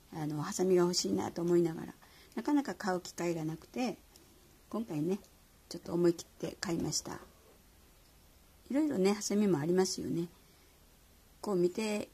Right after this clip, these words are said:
見ていて、これが一番私がね、気に入った、こう、形っていうかな。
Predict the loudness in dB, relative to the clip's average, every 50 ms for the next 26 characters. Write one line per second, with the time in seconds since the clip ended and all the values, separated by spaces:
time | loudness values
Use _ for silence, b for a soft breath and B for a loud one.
0 | -18 -12 -6 -4 -4 -2 -2 -2 -2 -2 -2 -4 -6 -4 -4 -2 -2 -2 0 0
1 | 0 -2 -2 -4 -2 -2 0 0 -2 -2 -4 -4 -4 -2 -2 0 0 0 -2 -4
2 | -8 -18 -20 -20 -20 -20 -20 -10 -4 -2 2 2 2 2 0 -4 -12 -8 -6 -4
3 | -4 -4 -6 -10 -12 -12 -12 -14 -18 -20 -20 -20 -20 -20 -16 -14 -12 -10 -10 -10
4 | -10 -10 -10 -8 -6 -6 -6 -6 -6 -8 -6 -6 -6 -6